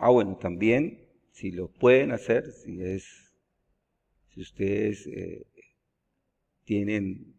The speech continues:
la manera de hacerlo, da las gracias con unas moneditas, estaría muy bien. Excelente, porque eso me da a mí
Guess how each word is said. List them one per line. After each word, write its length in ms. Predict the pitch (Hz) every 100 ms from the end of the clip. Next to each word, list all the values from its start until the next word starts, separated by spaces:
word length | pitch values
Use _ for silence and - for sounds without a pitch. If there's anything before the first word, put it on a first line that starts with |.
| -
la 100 | 95
manera 340 | 90 90 98
de 60 | 107
hacerlo, 400 | 92 127 160 127
da 160 | 101 101
las 160 | 104
gracias 460 | 117 135 135 131 117
con 160 | -
unas 160 | 95 101
moneditas, 800 | 101 90 95 98 - 120 - _ _ _ _ _ _
estaría 540 | - 90 - 90 95 95
muy 200 | 98 92
bien. 340 | 92 85 -
Excelente, 640 | - - 101 101 113 - -
porque 320 | 110 - 95
eso 220 | 90 107
me 120 | 101
da 100 | 90
a 40 | 87
mí 320 | 98 104